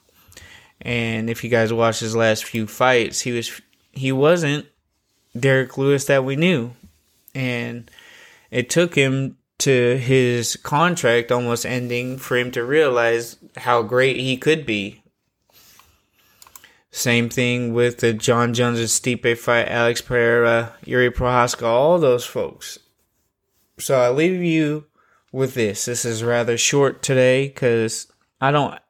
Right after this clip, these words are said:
I don't have much. And I wanted to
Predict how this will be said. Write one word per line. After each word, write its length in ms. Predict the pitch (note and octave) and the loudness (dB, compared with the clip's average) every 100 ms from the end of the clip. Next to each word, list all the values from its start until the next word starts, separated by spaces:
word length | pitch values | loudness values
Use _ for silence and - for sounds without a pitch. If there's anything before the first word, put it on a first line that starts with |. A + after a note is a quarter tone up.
| - | -8
I 60 | C#3+ | -2
don't 220 | C#3+ C#3+ | -2 2
have 240 | E3+ F#3+ | 2 2
much. 520 | C#3+ - - - - - _ _ _ _ _ _ _ _ | -2 -6 -8 -8 -10 -14 _ _ _ _ _ _ _ _
And 460 | C3 B2 B2 A#2 - - | -2 0 0 -4 -10 -6
I 140 | B2+ | 0
wanted 320 | C3+ C#3 C3 B2+ | 2 2 0 -2
to 240 | B2+ | -4